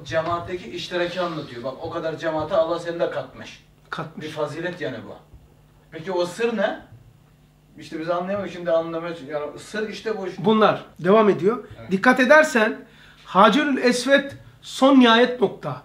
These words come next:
Speaker 1: Allahu Ekber.
Speaker 2: Aşağı geliyor. Anlatıyor, anlatıyor, anlatıyor. Namaz kılıyor. İşte zekatı veriyor falan. O maddi duruma geliyor. Haç yapıyor.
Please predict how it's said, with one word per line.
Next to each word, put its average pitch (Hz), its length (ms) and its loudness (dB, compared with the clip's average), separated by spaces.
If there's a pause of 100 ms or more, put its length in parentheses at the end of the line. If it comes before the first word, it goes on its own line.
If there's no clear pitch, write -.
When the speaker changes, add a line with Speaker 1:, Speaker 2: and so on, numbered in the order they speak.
(180)
Speaker 1:
Allahu 107 440 -18 (100)
Ekber. - 360 -20 (920)
Speaker 2:
Aşağı 185 360 4
geliyor. 196 440 0 (480)
Anlatıyor, 196 520 2
anlatıyor, 214 440 2
anlatıyor. 240 500 -2 (640)
Namaz 214 340 2
kılıyor. 262 360 4 (1900)
İşte - 480 6 (300)
zekatı 202 540 4
veriyor 208 260 8
falan. 247 380 4
O 196 360 6
maddi 208 400 4
duruma 196 220 6
geliyor. 220 480 2 (460)
Haç - 360 4
yapıyor. 202 380 4